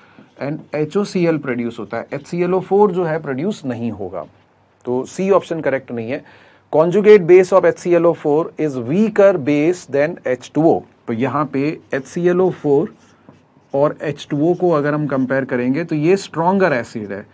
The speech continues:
और ये इसके रिस्पेक्ट में वीकर एसिड है, तो इसका जो कॉन्जुगेट बेस होगा और इसका कॉन्जुगेट बेस होगा, तो यहाँ पे ये स्ट्रॉन्गर एसिड है, तो ये कॉन्जुगेट बेस जो होगा वो वीकर कॉन्जुगेट बेस आ जाएगा,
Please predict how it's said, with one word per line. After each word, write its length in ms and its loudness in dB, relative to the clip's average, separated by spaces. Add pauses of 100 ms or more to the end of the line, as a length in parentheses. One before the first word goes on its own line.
(280)
और 340 -4
ये 320 2 (240)
इसके 320 -2
रिस्पेक्ट 440 -4
में 120 -2
वीकर 340 -2
एसिड 360 -8
है, 80 -8 (240)
तो 160 -2
इसका 380 -2
जो 160 -6
कॉन्जुगेट 520 -2
बेस 340 2
होगा 300 -4 (460)
और 180 -2
इसका 320 -4
कॉन्जुगेट 500 0
बेस 320 0
होगा, 220 -2
तो 120 -6
यहाँ 420 0
पे 180 0
ये 280 0
स्ट्रॉन्गर 500 0
एसिड 320 -4
है, 160 -2
तो 160 -6
ये 300 -2 (120)
कॉन्जुगेट 480 -4
बेस 240 -4
जो 120 -4
होगा 180 -2
वो 180 -2
वीकर 400 0
कॉन्जुगेट 520 -2
बेस 280 -4
आ 80 -8
जाएगा, 340 -10